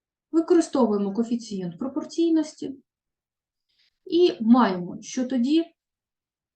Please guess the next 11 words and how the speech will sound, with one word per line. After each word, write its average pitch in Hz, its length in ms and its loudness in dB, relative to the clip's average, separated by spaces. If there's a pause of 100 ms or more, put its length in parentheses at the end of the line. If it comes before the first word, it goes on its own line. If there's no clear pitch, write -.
(520)
у 247 60 4
нас 262 220 4
таке 233 260 -2
рівняння: 185 560 -6 (200)
К 330 460 0
плюс 240 580 0 (240)
п'ять 285 420 0
К 294 320 -4 (540)
плюс 226 580 0 (220)
три 277 320 -4
К, 269 360 -6